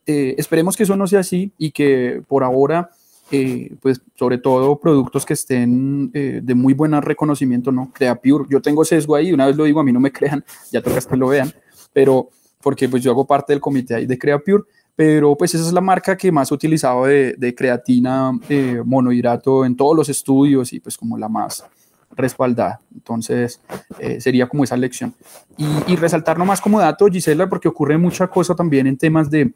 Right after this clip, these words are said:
de la población, y es que la gente confunde, por ejemplo, micronización con algún trip-, tipo de fórmula. O sea, la gente cree que micronización o creatina micronizada es un tipo de creatina diferente.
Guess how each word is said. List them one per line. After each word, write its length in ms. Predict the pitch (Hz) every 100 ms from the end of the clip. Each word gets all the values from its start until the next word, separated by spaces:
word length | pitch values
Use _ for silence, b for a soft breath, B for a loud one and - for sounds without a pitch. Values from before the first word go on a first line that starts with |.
| _ _ -
de 140 | 147
la 100 | 147
población, 420 | 147 135 123 139
y 60 | 151
es 100 | 143
que 100 | 147
la 80 | 156
gente 300 | 139 139 139 -
confunde, 600 | 170 147 - 147 143 151
por 140 | 175
ejemplo, 540 | 156 135 123 139 156 - b _ _ _
micronización 1040 | 170 175 160 151 139 127 - 165 170 311 - _
con 200 | 156 147
algún 260 | 135 131 127
trip-, 360 | 143 - -
tipo 300 | 170 160 156
de 60 | 151
fórmula. 500 | - 143 143 117 -
O 180 | _ -
sea, 120 | 160
la 80 | 143
gente 260 | 143 147
cree 200 | 147 175
que 100 | 170
micronización 880 | 180 170 160 156 147 143 131 160 180 b _
o 320 | 139 131 117
creatina 400 | - 123 - 143
micronizada 800 | 170 - 180 180 170 180 160 175 b b b b -
es 160 | 151
un 100 | 151
tipo 280 | 147 170 160
de 80 | 160
creatina 420 | 165 139 127 123
diferente. 540 | 139 123 156 135 -